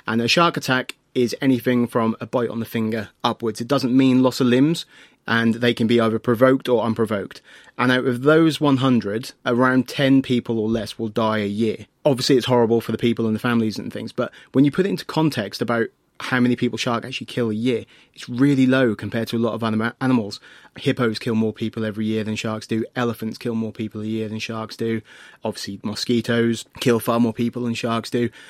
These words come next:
Coconuts falling on people's heads have more chance of happening on a beach and killing them than attacked by a shark. More people are killed by vending machines every year.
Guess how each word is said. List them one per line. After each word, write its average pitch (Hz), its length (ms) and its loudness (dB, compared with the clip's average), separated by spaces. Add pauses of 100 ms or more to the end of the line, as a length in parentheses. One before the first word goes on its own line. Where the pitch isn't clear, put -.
(180)
Coconuts 127 460 2
falling 120 300 -2
on 110 60 -4
people's 113 320 -6
heads 110 480 -8
have 208 180 -4
more 117 180 2
chance 107 240 -6
of 110 100 -10
happening 110 520 -4
on 117 100 -6
a 107 60 -4
beach 113 260 -4
and 113 100 -6
killing 110 260 -4
them 113 140 -4 (340)
than 117 100 2
attacked - 260 -8
by 113 120 -10
a - 20 -8
shark. 110 360 -4 (360)
More 120 240 4
people 117 320 -2
are 107 40 -8
killed 117 220 -4
by 113 160 -2
vending 117 400 2
machines 107 400 -4
every 104 220 -10
year. 101 240 -8